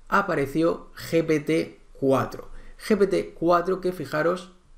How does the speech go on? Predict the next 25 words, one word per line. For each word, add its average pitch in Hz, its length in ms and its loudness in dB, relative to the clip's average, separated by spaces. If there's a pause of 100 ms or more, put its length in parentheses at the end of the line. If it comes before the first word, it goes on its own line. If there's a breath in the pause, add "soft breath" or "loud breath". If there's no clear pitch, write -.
(840 soft breath)
cuenta 185 720 4
con 139 240 -2
un 165 180 0
dataset, 156 540 -2
con 151 160 -4
un 160 100 0
entrenamiento 165 960 0 (140)
formado 170 640 4
por 170 340 2
alrededor 175 760 2
de 147 440 -2 (120)
cien 208 580 2 (220)
billones 170 1160 0
de - 640 -4
parámetros. 117 640 -6 (400 soft breath)
Una 165 220 2
cantidad 143 640 0 (180)
bestial. - 560 -2 (560 soft breath)
En 151 80 4
el 139 100 6
momento 165 380 6
de 170 100 8
grabar 165 300 6
este 165 240 2
vídeo, 170 480 2